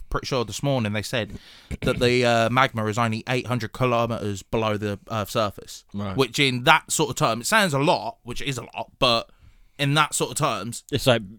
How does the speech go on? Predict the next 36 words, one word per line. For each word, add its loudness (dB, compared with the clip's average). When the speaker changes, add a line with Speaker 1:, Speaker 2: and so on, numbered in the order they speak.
Speaker 1:
it's 0
nothing. 8
Speaker 2:
prime. 8
It's 2
like 8
Speaker 1:
Yeah. 10
Speaker 2:
primed 8
up. 6
Speaker 1:
Yeah, 6
exactly. 6
Speaker 2:
<laughs> -14
It's 0
like 6
a -20
kettle 0
about -2
to -10
blow. -2
Speaker 1:
Yeah. 8
Well, 2
like 4
I 0
said, 0
there 0
are 0
different 0
ways 2
that -8
scientists 0
are 0
predicting -4
this -6
could -8
potentially -6
play -4
out. -2